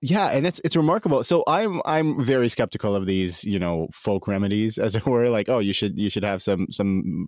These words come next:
apple cider vinegar before you eat, and that'll, you know, have some kind of miraculous health effect." I'm always very, very skeptical of that kind of stuff. But seeing it for myself and then having you confirm, you confirm my,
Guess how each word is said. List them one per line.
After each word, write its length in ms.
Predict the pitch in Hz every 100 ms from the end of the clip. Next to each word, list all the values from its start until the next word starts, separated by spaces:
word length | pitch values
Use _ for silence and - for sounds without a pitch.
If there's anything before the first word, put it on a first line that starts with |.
| -
apple 240 | 87 -
cider 240 | - 101 95
vinegar 320 | 92 95 98
before 260 | 90 98
you 120 | 92 85
eat, 160 | 98
and 100 | 95 90
that'll, 320 | 87 80 - - - - -
you 100 | 90
know, 200 | 85 82 - 92
have 220 | 90 104
some 140 | - 92
kind 200 | 98 98
of 120 | 87
miraculous 500 | 98 98 95 98 92
health 200 | 95 95
effect." 320 | 104 113 113
I'm 160 | 98 98
always 240 | 92 90
very, 320 | 82 90 90 87
very 340 | 87 85 98
skeptical 440 | - 107 107 113
of 80 | 113
that 160 | 117 107
kind 100 | 123
of 60 |
stuff. 140 | 143 127
But 160 | 127 110 - -
seeing 340 | - 170 196 196
it 80 |
for 120 | - 151
myself 480 | 127 - 113 101
and 100 | 104
then 80 | 104
having 320 | 107 110 110
you 280 | 104 110 110
confirm, 600 | - 107 - 110 107 101
you 300 | 98 90 -
confirm 560 | - 110 - 107 107 104
my, 400 | 101 98 98